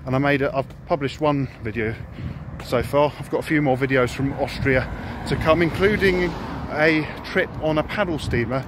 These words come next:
where I'm gonna go down and have a look in the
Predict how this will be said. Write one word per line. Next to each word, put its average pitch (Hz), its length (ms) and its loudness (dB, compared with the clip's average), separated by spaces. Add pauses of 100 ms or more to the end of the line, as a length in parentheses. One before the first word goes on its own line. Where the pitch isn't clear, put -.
(320)
where 147 160 6
I'm 151 140 4
gonna 156 180 0
go 160 240 2
down 151 380 2
and 151 140 0
have 160 180 -2
a 151 80 2
look 151 360 0
in 151 140 0
the 147 160 -2